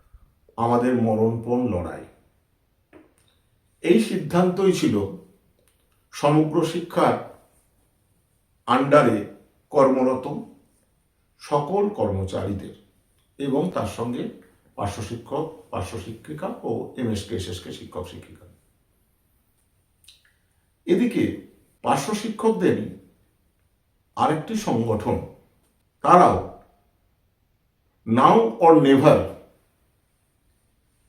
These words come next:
এই তত্ত্বকে অবলম্বন করি বা এই যুক্তিকে অবলম্বন করি আগামী সাতাশ তারিখ বিকাশ ভবনে বিক্ষোভ অবস্থানে ডাক দিয়ে ফেলে।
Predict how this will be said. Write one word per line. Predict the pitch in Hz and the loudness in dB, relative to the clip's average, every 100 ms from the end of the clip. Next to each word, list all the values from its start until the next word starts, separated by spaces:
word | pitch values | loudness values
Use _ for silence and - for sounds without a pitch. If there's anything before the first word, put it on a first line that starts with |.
| _ | _
এই | 175 202 - - - - _ _ _ _ _ _ _ _ _ _ _ _ _ _ _ _ _ _ _ _ _ _ _ - | 8 8 6 0 -10 -20 _ _ _ _ _ _ _ _ _ _ _ _ _ _ _ _ _ _ _ _ _ _ _ 2
তত্ত্বকে | 165 - 196 196 | 4 4 0 4
অবলম্বন | 170 147 156 151 160 170 | 4 6 6 6 4 2
করি | 156 127 95 - - - | 2 2 0 -6 -14 -4
বা | 117 | 0
এই | 113 123 | 2 2
যুক্তিকে | 160 160 196 - | 0 -4 0 4
অবলম্বন | 135 135 139 139 151 | 6 6 4 2 0
করি | 151 98 87 - _ _ _ _ | -2 -4 -6 -12 _ _ _ _
আগামী | - 113 120 135 | -4 0 2 0
সাতাশ | 147 123 156 175 - | -2 -4 -4 -4 -4
তারিখ | 107 98 - - _ _ _ _ _ - | -4 -6 -10 -18 _ _ _ _ _ -10
বিকাশ | 127 135 170 - | -4 0 -2 -2
ভবনে | 143 123 104 - - _ _ _ _ _ _ _ _ _ _ _ _ _ _ _ _ _ _ _ | -2 -2 -2 -6 -16 _ _ _ _ _ _ _ _ _ _ _ _ _ _ _ _ _ _ _
বিক্ষোভ | 113 139 139 180 | -10 -8 -2 0
অবস্থানে | 113 113 120 131 131 | 2 2 -2 -6 -8
ডাক | 123 90 90 | -6 -6 -6
দিয়ে | 90 85 | -8 -8
ফেলে। | 85 78 | -8 -12